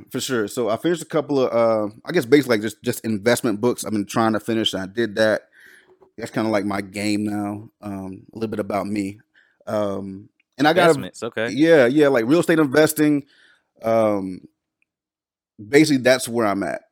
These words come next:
Speaker 1: So I don't wanna get too far into it. Uh, we could save that for another deep
Speaker 2: We
Speaker 1: dive.
Speaker 2: definitely will, because that's
Speaker 1: Yeah.
Speaker 2: one of them things that, like, black folks don't talk about, you know?
Speaker 1: Oh,
Speaker 2: Uh,
Speaker 1: absolutely, absolutely.
Speaker 2: you
Speaker 1: Um,
Speaker 2: know,
Speaker 1: I
Speaker 2: whenever,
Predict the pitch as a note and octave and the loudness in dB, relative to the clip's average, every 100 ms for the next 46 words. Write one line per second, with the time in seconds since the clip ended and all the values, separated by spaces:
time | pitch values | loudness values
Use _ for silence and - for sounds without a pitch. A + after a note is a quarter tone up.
0 | _ _ - A#2 C3+ C3+ A#2+ B2 B2+ A2+ | _ _ -2 0 2 2 0 -2 -2 2
1 | A#2 A2 A2+ - A#2 A2+ - _ _ _ | 2 4 0 -2 -2 -2 -6 _ _ _
2 | _ _ G#2 G2+ A#2+ B2 A#2+ A2 G#2+ G2 | _ _ -8 -8 -4 -4 -2 -2 -2 -2
3 | - G#2 G2+ G2 F#2+ - _ _ _ - | -2 -6 -4 -6 -8 -10 _ _ _ -20
4 | G#2 A2+ B2 G2+ G#2+ C#3 A#2 A2 G2 F#2+ | -8 -6 -2 0 2 2 0 -4 -4 -4
5 | G2 F#2+ F#2+ G#2+ C3 F3 A3+ G3 F3+ E3+ | -2 -2 -4 -4 0 2 2 2 0 -4
6 | - F3 F#3 C#3+ C3+ B2 B2+ A2+ A#2+ C#3 | -2 0 0 -2 -2 0 0 0 0 2
7 | D#3 B2+ G#2+ D#3 C3 D3+ E3+ A#2 G2+ F#2 | 2 -2 -2 -4 2 2 2 2 -2 -2
8 | D2+ G2+ G#2+ A#2+ - _ _ _ - _ | -4 -8 -6 -6 -8 _ _ _ -20 _
9 | - G3 F#3+ G#3+ F#3 F3+ A#2+ G#2 B2 C#3 | -2 4 6 6 2 2 0 -2 -4 -4
10 | D3 D3 B2+ G2+ - C3+ A#2 C#3 C#3+ E3 | -4 -4 -4 -6 -4 -2 -2 -4 -2 -2
11 | E3 | -2